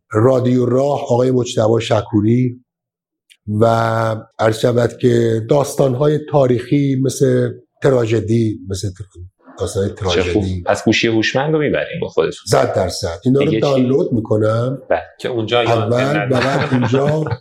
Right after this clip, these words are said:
Speaker 1: فرصت کافی دارم که هر رو
Speaker 2: البته
Speaker 1: کدوم
Speaker 2: الان استارلینک شاید از اون ورم آنتن بده.
Speaker 1: ممکنه. حالا اون باید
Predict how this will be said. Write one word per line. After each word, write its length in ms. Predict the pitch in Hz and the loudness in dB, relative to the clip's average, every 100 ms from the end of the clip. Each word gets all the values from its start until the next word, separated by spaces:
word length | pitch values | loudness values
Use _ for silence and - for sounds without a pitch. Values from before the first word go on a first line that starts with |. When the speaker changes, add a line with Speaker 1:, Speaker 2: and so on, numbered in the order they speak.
| _ - - | _ -6 0
Speaker 1:
فرصت 420 | 123 - 131 139 | 2 2 0 0
کافی 420 | 135 123 117 143 | 0 0 2 2
دارم 340 | 139 135 135 | 2 2 0
که 100 | 131 | 0
هر 340 | 123 131 127 127 | 0 0 0 -2
رو 100 | 131 | 0
Speaker 2:
البته 260 | 107 98 139 | 2 2 2
Speaker 1:
کدوم 100 | 135 | 0
Speaker 2:
الان 220 | 127 131 | 0 0
استارلینک 640 | 131 127 107 101 101 127 | -2 -2 0 2 2 0
شاید 280 | 131 139 139 - | 0 0 -2 -2
از 220 | - 95 - | 0 -2 -2
اون 240 | 120 120 135 | 0 2 2
ورم 280 | 147 143 139 | 0 -2 -2
آنتن 440 | 107 101 123 120 | -2 0 0 2
بده. 300 | 85 78 - _ _ | 2 0 -4 _ _
Speaker 1:
ممکنه. 640 | 117 110 98 101 85 82 - - | 2 2 2 0 0 -4 -8 -10
حالا 240 | 165 160 | -6 -4
اون 300 | - 101 101 | -2 0 2
باید 180 | 101 | 2